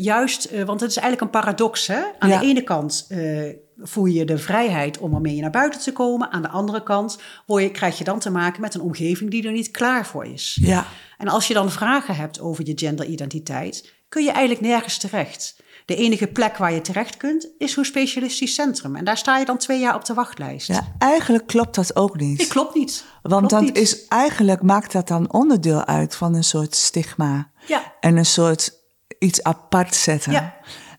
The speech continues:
Speaker 2: En er iets aan moeten doen.
Speaker 1: Ja.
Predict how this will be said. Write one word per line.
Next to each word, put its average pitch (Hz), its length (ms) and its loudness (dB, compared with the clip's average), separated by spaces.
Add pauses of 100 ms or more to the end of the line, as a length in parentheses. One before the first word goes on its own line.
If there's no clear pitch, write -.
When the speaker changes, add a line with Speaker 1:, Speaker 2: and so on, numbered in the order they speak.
Speaker 2:
En 170 400 4
er 170 220 2
iets - 260 2
aan 170 160 6
moeten 170 360 6
doen. 151 440 4
Speaker 1:
Ja. 226 280 -4